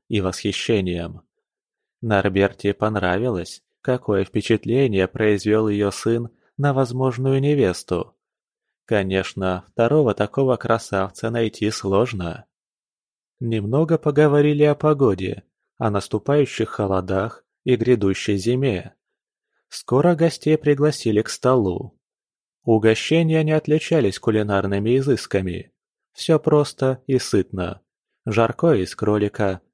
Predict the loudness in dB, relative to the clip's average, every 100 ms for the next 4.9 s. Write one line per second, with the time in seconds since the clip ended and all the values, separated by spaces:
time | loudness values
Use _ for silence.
0 | _ -2 -2 0 0 0 0 2 2 0
1 | -2 -2 -4 -4 _ -2 0 2 0 0
2 | 0 2 0 0 0 0 0 -6 -8 -10
3 | _ _ -10 0 0 2 0 2 2 2
4 | 0 0 -2 -2 0 2 2 -2